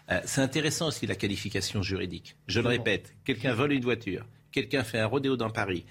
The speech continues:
Speaker 1: quelqu'un est multirécidiviste et quelqu'un est sous l'emprise de l'alcool. Et ça s'appelle un homicide involontaire.
Speaker 2: Ça l'est encore plus, euh, Pascal Pro, si vous le mettez en relation avec ce qui s'est passé, je rappelle, au Pont-Neuf, où un policier qui était en état de légitime défense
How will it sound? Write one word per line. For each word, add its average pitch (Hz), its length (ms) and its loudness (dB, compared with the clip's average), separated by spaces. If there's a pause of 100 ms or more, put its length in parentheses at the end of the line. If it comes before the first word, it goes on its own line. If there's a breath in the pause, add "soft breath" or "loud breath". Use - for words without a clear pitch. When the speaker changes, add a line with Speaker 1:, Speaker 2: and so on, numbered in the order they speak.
(140 soft breath)
Speaker 1:
quelqu'un 123 300 0
est 107 40 4
multirécidiviste 120 1000 2 (180 loud breath)
et 104 80 2
quelqu'un 123 300 0
est 127 60 4
sous - 120 -2
l'emprise 117 300 0
de 110 80 4
l'alcool. 101 640 0
Et 123 80 2
ça - 100 -2
s'appelle 127 260 -2
un 110 120 0
homicide 101 320 -2
involontaire. 90 560 -6 (100)
Speaker 2:
Ça - 240 0
l'est 131 140 6
encore 127 260 2
plus, 151 420 0
euh, 107 120 2
Pascal 95 320 -2
Pro, 127 140 2
si 120 120 2
vous 110 120 4
le 107 100 6
mettez 123 420 4
en 92 140 -4
relation 107 680 2
avec 107 300 0
ce - 80 -8
qui - 80 -10
s'est 110 120 -2
passé, 110 380 2
je 92 100 -2
rappelle, 92 200 0
au 90 60 2
Pont-Neuf, 101 580 -2 (100)
où 113 300 4
un 92 100 0
policier 117 560 2
qui - 180 -8
était 101 200 0
en 92 160 0 (120)
état 110 280 2
de 95 80 2
légitime 127 420 4
défense 104 580 0